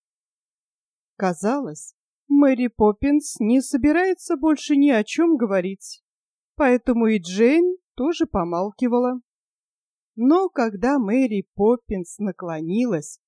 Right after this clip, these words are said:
собираясь распаковать свою сумку, Майкл не выдержал. «Какая смешная сумка!» сказал он,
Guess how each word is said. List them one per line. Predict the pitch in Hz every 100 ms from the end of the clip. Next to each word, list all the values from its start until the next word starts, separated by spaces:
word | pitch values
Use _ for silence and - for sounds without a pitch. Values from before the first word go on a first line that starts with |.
| _ _ -
собираясь | - 214 220 226 247 233 -
распаковать | 226 262 - 262 247 240 226 269 -
свою | - 202 233 240
сумку, | - - 208 214 202 285 349 _ _ _ -
Майкл | 208 208 208 269 302 - 330 _
не | 226 214
выдержал. | 202 311 381 254 233 175 170 160 _ _ _ _ _
«Какая | - 349 - - 403 403
смешная | - 370 349 - 339 330 311
сумка!» | - - 285 226 - 175 160
сказал | - - 165 226 294 320
он, | 320